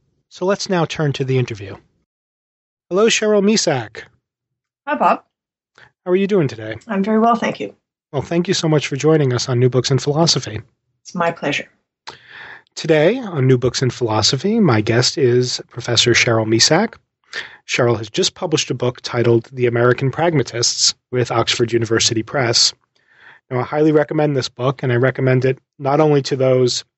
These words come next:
Speaker 1: uh, who may be listening who have an interest in pragmatism as a philosophical tradition and movement, um, but I also recommend it, uh, to those with interests in twentieth century and indeed twenty-first century philosophy.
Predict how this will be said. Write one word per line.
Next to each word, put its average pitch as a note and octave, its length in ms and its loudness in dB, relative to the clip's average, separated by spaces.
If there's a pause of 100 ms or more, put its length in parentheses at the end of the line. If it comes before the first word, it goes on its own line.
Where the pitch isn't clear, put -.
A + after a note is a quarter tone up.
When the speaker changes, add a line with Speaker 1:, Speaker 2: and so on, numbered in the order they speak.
(140)
Speaker 1:
uh, B2 220 0
who C3 100 -10
may A#2+ 140 2
be A#2+ 120 0
listening C3 480 2
who A#2 100 -4
have A#2 120 0
an A#2+ 60 -2
interest D3 440 2
in A#2+ 100 -2
pragmatism B2+ 760 -2
as A#2+ 180 2
a A#2+ 100 2
philosophical A#2+ 720 -2
tradition C#3 460 0
and A#2 280 -4 (440)
movement, D3+ 440 0 (500)
um, C3 340 2 (560)
but E3+ 80 -2
I G3 40 4
also C#4+ 200 2
recommend G3 420 0
it, F3+ 160 0 (100)
uh, D#3+ 200 2
to D#3 160 -10
those D#3+ 260 2
with D3 180 -4
interests - 560 0
in D3+ 320 4
twentieth D3+ 400 2
century C#3+ 680 2
and C3+ 480 2
indeed C3+ 340 2
twenty-first C3 800 0
century C#3 380 0
philosophy. C3+ 800 0